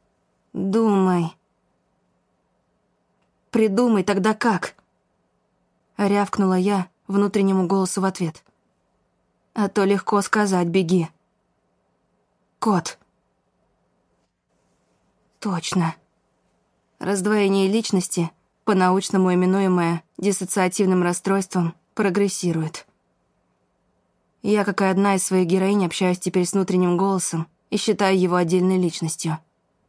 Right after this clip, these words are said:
Но это не важно. Он правильно подсказывает. Возможно, Дима не врал, когда говорил, что нет ключа от двери в бункер. Но код-то по-прежнему есть.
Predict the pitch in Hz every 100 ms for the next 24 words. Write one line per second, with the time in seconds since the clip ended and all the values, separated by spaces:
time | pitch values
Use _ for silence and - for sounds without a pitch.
0 | _ 208 196 185 190 190 185 165 165 160
1 | - _ _ _ _ _ _ _ _ _
2 | _ - 196 185 208 190 165 165 - 165
3 | 160 160 156 - _ _ _ _ _ _
4 | _ - 196 190 196 214 196 185 175 196
5 | 196 202 214 190 160 _ _ _ 202 185
6 | 180 185 190 208 - 202 214 - 185 -
7 | 170 165 175 180 175 165 165 156 - _
8 | _ _ _ _ _ _ _ - 202 196
9 | - 233 214 185 190 185 226 226 202 175
10 | 165 156 -